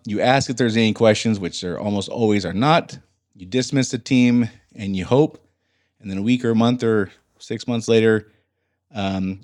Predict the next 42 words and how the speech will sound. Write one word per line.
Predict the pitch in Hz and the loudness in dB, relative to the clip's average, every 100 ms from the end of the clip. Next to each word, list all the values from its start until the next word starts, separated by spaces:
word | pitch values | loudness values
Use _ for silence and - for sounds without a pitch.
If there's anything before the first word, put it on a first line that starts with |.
| - | -6
when | |
the | 104 | -6
change | 92 120 110 | 0 0 0
has | 98 | 0
not | 123 123 | 0 2
happened, | 120 113 117 | 0 0 0
the | 107 | -2
process | - 113 101 98 | 0 0 0 -6
is | 101 | -2
not | 113 117 | 0 2
being | 117 | 0
followed | 104 120 113 98 | 2 4 4 0
anymore, | 107 107 107 104 | 0 0 0 0
the | 98 | -2
goal | 82 120 127 | 0 2 2
is | |
not | 123 117 | 0 0
being | 117 110 | 2 0
achieved, | - 113 110 107 104 - _ _ _ _ _ | 0 -2 0 0 -2 -8 _ _ _ _ _
it's | 107 101 | -6 -4
as | 101 | 0
if | 107 - | 0 0
the | 104 | -2
conversation | - 107 98 104 95 98 | 0 0 0 -2 -2 -4
never | 92 | -6
took | 90 90 - | -8 -10 -2
place, | 101 95 | -2 -2
and | 92 | -6
now | 95 | -4
you're, | 95 92 87 - | -4 -4 -8 -12
you're | 110 104 | -16 0
back | 131 123 | 0 0
to | 113 | -6
square | - 117 | 2 4
one. | 110 110 110 104 - _ _ _ | 4 4 2 0 -6 _ _ _
You | 123 123 | -6 -2
do | 175 | -2
the | 156 | 0
whole | 139 143 | 0 0
thing | 147 139 | 0 2
over | 160 156 | 2 2
again. | 151 151 147 143 131 | 2 4 4 2 0